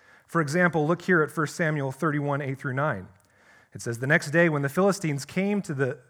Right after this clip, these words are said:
uh, to strip the slain, they found Saul and his three sons fallen on Mount Gilboa. So they cut off his head and stripped off his armor and sent messengers throughout the land of the Philistines to carry the gospel to the house of their idols and to the people."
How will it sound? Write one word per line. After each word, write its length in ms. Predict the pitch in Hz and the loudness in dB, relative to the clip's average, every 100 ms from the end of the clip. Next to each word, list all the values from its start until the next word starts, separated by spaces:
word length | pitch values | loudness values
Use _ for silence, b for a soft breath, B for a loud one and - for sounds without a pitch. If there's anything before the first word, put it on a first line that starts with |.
| 156 - | -20 -12
uh, 220 | 135 123 120 | -4 -4 -4
to 120 | 143 | -6
strip 420 | - 202 214 - | -4 0 0 -2
the 80 | 131 | -10
slain, 480 | - 185 226 127 139 | -4 -2 -2 -2 -2
they 100 | 147 | -2
found 340 | - 165 156 | 0 0 0
Saul 480 | - 202 208 123 135 | 0 2 4 4 2
and 160 | 151 | -2
his 160 | 143 135 | -6 -6
three 220 | - 180 | -4 -4
sons 340 | - 156 147 135 | -2 -2 -2 -4
fallen 340 | 170 160 135 | -4 -2 -2
on 160 | 131 131 | -4 -4
Mount 240 | 135 143 | -6 -6
Gilboa. 500 | 131 123 196 113 87 B B B B B | -8 -4 -4 -6 -10 B B B B B
So 160 | - 160 | -4 0
they 120 | 143 | 2
cut 200 | 139 247 | 2 2
off 160 | 208 170 | 2 0
his 160 | 147 | -4
head 420 | - 196 107 127 - _ | -2 -2 -2 -8 -12 _
and 120 | 110 | -14
stripped 360 | - - 208 208 | -10 -2 0 2
off 140 | 175 | 2
his 140 | 139 139 | 2 0
armor 400 | 160 110 92 b b b b | -2 -2 -8 b b b b
and 100 | 101 | -10
sent 240 | - 160 | -4 -2
messengers 480 | 139 185 214 170 156 | 0 0 0 -2 -4
throughout 320 | - 156 175 | -2 2 2
the 100 | 165 | 2
land 220 | 147 170 160 | -2 0 -2
of 60 | |
the 80 | 123 | -4
Philistines 640 | - 214 208 - 113 139 | -4 -4 -4 -6 -8 -8
to 80 | - | -10
carry 300 | 139 196 196 | -4 0 0
the 100 | 180 | 0
gospel 600 | 151 185 240 - 110 95 - | 2 4 2 -2 -10 -10 -8
to 80 | |
the 100 | 135 | -6
house 320 | 135 190 202 165 | 0 2 2 -2
of 100 | 143 | -4
their 160 | 131 | 0
idols 480 | 160 143 110 117 - | 0 0 -2 -8 -12
and 120 | 120 123 | -14 -10
to 80 | 120 | -10
the 80 | |
people." 400 | 120 160 156 85 | -8 -8 -8 -14